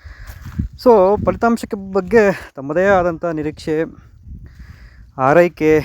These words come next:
ಇಟ್ಕೊಳ್ಳಿಕ್ಕೆ ಮತ್ತು ಎಕ್ಸಿಟ್ ಪೋಲ್ ಬಗ್ಗೆ ಒಂದು ಸಂದೇಹವನ್ನು ವ್ಯಕ್ತಪಡಿಸಲಿಕ್ಕೆ ಪ್ರಜಾಪ್ರಭುತ್ವದಲ್ಲಿ ಎಲ್ರಿಗೂ ಸಹ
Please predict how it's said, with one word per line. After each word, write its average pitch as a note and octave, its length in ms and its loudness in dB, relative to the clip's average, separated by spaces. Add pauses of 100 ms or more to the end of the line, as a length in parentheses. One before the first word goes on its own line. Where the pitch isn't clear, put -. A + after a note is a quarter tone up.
(360)
ಇಟ್ಕೊಳ್ಳಿಕ್ಕೆ C3+ 800 -8
ಮತ್ತು C3 220 -6
ಎಕ್ಸಿಟ್ B2+ 260 -4
ಪೋಲ್ C#3+ 180 -2
ಬಗ್ಗೆ B2+ 540 -4 (1800)
ಒಂದು C#3 420 2
ಸಂದೇಹವನ್ನು D#3 640 2
ವ್ಯಕ್ತಪಡಿಸಲಿಕ್ಕೆ C#3 600 -10
ಪ್ರಜಾಪ್ರಭುತ್ವದಲ್ಲಿ B2+ 640 -6
ಎಲ್ರಿಗೂ A#2 260 -2
ಸಹ D3+ 240 -4